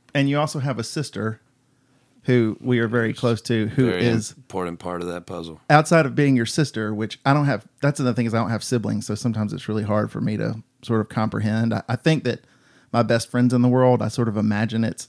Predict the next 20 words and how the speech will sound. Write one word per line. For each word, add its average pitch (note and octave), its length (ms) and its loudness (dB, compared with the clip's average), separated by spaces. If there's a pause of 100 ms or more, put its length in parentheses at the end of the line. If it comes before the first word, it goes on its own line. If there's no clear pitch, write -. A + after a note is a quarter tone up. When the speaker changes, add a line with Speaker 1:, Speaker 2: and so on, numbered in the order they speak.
Speaker 1:
similar, A#2+ 420 2
but A2+ 160 -4
obviously G#2+ 380 -4
it's - 160 -8
another G#2 280 -2
level G#2 300 -4
than A2 140 -4
that. A2+ 300 -4 (540)
But B2 120 0
she D#3+ 200 2
also D3 220 6
happens A2+ 340 -2
to B2 60 -6
be, A2+ 120 0
like, A2 240 -4
your A#2 80 -2
biggest G#2+ 380 -2
fan. - 420 -6
Speaker 2:
Oh, E2 300 -10
God. D#2 280 0